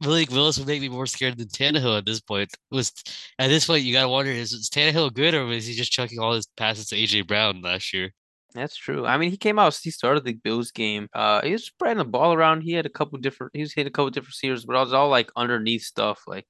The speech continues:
Speaker 2: they weren't really pushing it down the field too much. And then once, like, Derrick Henry was kinda shut down,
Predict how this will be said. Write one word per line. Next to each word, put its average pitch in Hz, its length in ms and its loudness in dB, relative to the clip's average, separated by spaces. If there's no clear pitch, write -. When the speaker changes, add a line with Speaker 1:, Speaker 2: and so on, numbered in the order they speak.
Speaker 2:
they - 80 -8
weren't 131 120 -2
really 113 240 -2
pushing 110 340 -4
it 98 80 -8
down 101 140 -2
the 95 160 -14
field 104 280 -8
too - 140 -16
much. 92 400 -16
And 110 140 -6
then 104 260 -2
once, 120 160 -2
like, 107 200 0
Derrick 120 280 2
Henry 110 320 -2
was 101 160 -8
kinda 104 220 -2
shut - 320 -4
down, 101 400 0